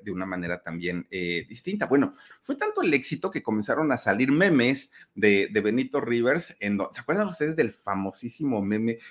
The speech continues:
este donde sale, que, que lo vistieron de pordiosero al pobre chamaco, así todo chamagoso, y que sale por ahí diciendo, ¿qué, qué decía? "Claro, el rico siempre humillando al pobre", ¿no? Decía él, bueno, una cosa de verdad muy, muy, muy divertida.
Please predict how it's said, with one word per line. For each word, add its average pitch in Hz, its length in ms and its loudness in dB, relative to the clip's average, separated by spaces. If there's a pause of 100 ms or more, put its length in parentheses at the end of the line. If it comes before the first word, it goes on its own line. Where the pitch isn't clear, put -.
(160)
este 107 300 -2
donde 95 240 0
sale, 107 580 2
que, 101 220 -8
que - 80 -12
lo 90 100 0
vistieron 110 340 2
de 120 100 0
pordiosero 90 680 -2
al 95 140 0
pobre 95 260 -4
chamaco, 82 400 -4
así 92 180 -10
todo 92 240 -4
chamagoso, 85 760 -4 (340)
y 95 80 -16
que - 140 -10
sale 101 300 0
por 95 200 -2
ahí 95 220 2
diciendo, 104 480 -2
¿qué, 120 160 -8
qué 123 100 -8
decía? 113 320 -2 (300)
"Claro, 92 640 2
el 95 280 -2
rico 110 360 -2
siempre 95 680 -2
humillando 90 500 0
al 85 160 -2
pobre", 92 380 0
¿no? 95 180 0 (300)
Decía 101 420 0
él, 113 280 2
bueno, 131 360 0 (280)
una 208 260 0
cosa - 460 -2
de 113 120 6
verdad 107 320 6
muy, 127 200 4
muy, 127 240 4
muy 117 240 2
divertida. 123 520 -4